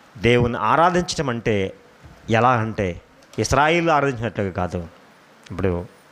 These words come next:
దేవుడు చెప్పినది నూతన నిబంధన ప్రకారంగా, క్రొత్త నియమంలోకి మనం వచ్చేసాం. క్రొత్త నిబంధన ప్రకారంగా ఆత్మతో సత్యముతో ఆరాధించడం అంటే సంపూర్ణంగా మనము దేవునికి సమర్పించుకుని దేవుని సన్నిధిలో మన యొక్క శరీరం అంతటిని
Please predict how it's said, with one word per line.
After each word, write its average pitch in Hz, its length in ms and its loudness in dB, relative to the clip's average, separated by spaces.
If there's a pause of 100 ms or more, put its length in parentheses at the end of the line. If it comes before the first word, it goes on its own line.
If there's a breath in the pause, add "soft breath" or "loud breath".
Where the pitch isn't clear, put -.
దేవుడు 120 320 0
చెప్పినది 101 560 -4
నూతన 123 220 2
నిబంధన 143 340 0
ప్రకారంగా, 92 520 -6 (400 loud breath)
క్రొత్త 139 240 2
నియమంలోకి 190 480 2
మనం 139 140 0
వచ్చేసాం. 110 440 -4 (380 loud breath)
క్రొత్త 117 200 0
నిబంధన 113 280 2
ప్రకారంగా 92 460 -2
ఆత్మతో 127 540 0 (140)
సత్యముతో 101 500 0
ఆరాధించడం 90 500 -6 (800 loud breath)
అంటే 120 260 0 (220 loud breath)
సంపూర్ణంగా 160 800 2
మనము 110 680 0
దేవునికి 123 720 0 (320 loud breath)
సమర్పించుకుని 123 1000 -2
దేవుని 131 340 0
సన్నిధిలో 165 640 2
మన 123 200 -2
యొక్క 123 220 -4
శరీరం 151 480 2
అంతటిని 135 580 -2